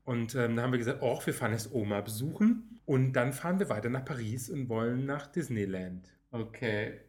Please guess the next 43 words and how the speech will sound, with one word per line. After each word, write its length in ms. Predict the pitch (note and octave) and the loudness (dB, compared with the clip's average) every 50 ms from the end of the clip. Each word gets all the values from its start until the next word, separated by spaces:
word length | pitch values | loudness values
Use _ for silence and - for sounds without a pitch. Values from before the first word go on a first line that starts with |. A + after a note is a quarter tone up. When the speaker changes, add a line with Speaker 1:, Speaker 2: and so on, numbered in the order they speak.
| _ - - | _ -14 -6
Speaker 2:
ganz 240 | - A2 A2 G#2+ G#2+ | -4 -2 -2 -2 -4
spontan. 720 | - - - C3 B2 A#2 B2 A2+ A2 G#2+ A#2+ B2 - G2 | -6 -6 -4 -4 -2 0 0 0 0 0 -2 -4 -4 -2
Speaker 1:
Ganz 200 | G#2+ A#2 A#2 A#2+ | 0 0 0 0
spontan. 420 | - - D#3+ D3+ C#3+ C3 A#2 A2+ B2+ | -2 -2 -2 0 2 2 2 2 0
Und 160 | B2 A2+ G#2+ | 0 0 0
wir 80 | A#2+ | 2
Speaker 2:
Über 120 | A2 G#2+ A#2 | 6 6 8
Speaker 1:
waren 200 | A2+ C3 D3+ D#3 | 8 8 8 6
dann 100 | D3+ D3 C#3 | 6 4 4
Speaker 2:
Ostern. 540 | C#3+ C#3 - - A#2+ A2 A2 A2+ A#2 B2+ B2+ | 4 2 0 -2 -2 0 0 0 -2 0 2
Speaker 1:
Genau, 380 | D3+ C#3+ D3+ C#3+ C3 A#2+ A2 | 4 6 8 8 8 8 8
wir 120 | A2+ A#2+ A#2+ | 6 6 6
waren 180 | C3 C3 C3 | 6 6 6
dann 140 | D3+ D3+ C#3+ | 4 2 4
auch 320 | C3+ C#3 C#3 C#3 - - - - - - - | 4 4 2 0 -4 -10 -14 -16 -12 -2 0
Speaker 2:
Also 280 | - C#3 B2+ C3+ C#3+ C#3+ | 2 2 4 4 2 4
man 260 | C#3 B2+ B2+ C3 B2+ | 4 4 4 4 2
kann 300 | - - C3+ B2+ B2+ C3 | 2 4 4 4 4 4
sich 380 | C3+ D3+ D3 - - - - | 4 2 2 0 0 -4 -4
Speaker 1:
<laughs> 40 | - - | -4 -4
Speaker 2:
schlechtere 640 | - - D3+ D#3 F3 G3 - - A#3 F#3 D#3+ C3+ | -2 4 6 6 6 6 4 2 4 6 6 8
Zeitpunkte 680 | - E3+ C3+ C#3 F3+ C#3+ - C#3+ C#3 C#3+ B2 D#3 C#3+ C3+ | 10 10 12 12 10 10 8 2 0 2 2 2 4 4
aussuchen, 640 | C#3 C3 B2+ B2+ B2+ - C3 B2 A#2+ A2+ B2+ B2 | 4 4 4 2 0 0 -2 -2 0 -2 -2 0
oder? 420 | A#2+ B2 C3 D#3 F3+ G#3 A#3+ B3+ - - | 0 0 0 0 0 0 -2 -2 0 2
Also 160 | A3+ B2 A#2+ A#2 | 2 2 2 0
ich 240 | A2+ - - - | -2 -4 -6 -6
denk 320 | - B2+ A#2 A#2+ A#2+ - - | -4 -2 -2 -2 -2 -4 -2
mir, 480 | C3 C3+ C3+ C#3 D3 D3+ D#3+ E3+ - - - - - | -2 0 2 2 2 2 0 -2 -4 -10 -16 -12 -8
das 140 | A2+ - | -6 -2
Speaker 1:
Ja. 80 | - - | 2 2
Speaker 2:
war 160 | A2+ A2+ A#2 | 4 4 4
ein 100 | A2+ G#2+ - | 2 0 -2
schönes 460 | - - A#2+ A2+ A2+ A2 A2 A2 A#2 | -2 -2 -2 -2 -2 -4 -6 -6 -4
Wetter, 440 | A#2+ A2+ - - D3+ E3 F#3 G3 G3+ | -4 -4 -2 0 0 2 2 0 -2
es 180 | G3 E3 C3+ | -2 -2 -2
Speaker 1:
Mhm, 60 | B2+ | 0
Speaker 2:
war 100 | B2+ A2+ | 2 2
Speaker 1:
es 80 | G#2+ - | 0 0
Speaker 2:
bestimmt 320 | - G#2+ - - - C3+ | -2 -4 -4 -2 0 4
Speaker 1:
war 100 | C3 C3+ | 4 4
super. 340 | A#2 G#2 G#2 A#2 C3+ C3 - D#3+ | 4 4 2 2 2 2 2 2
Speaker 2:
total 320 | E3+ G3 B2 A#2+ A#2 A#2 A2 | 2 4 4 4 4 4 2
leer. 560 | G#2+ G#2 G2 F#2+ G2 G#2+ C3+ - G#3 G#3 | 2 2 2 2 0 0 -2 -4 -6 -8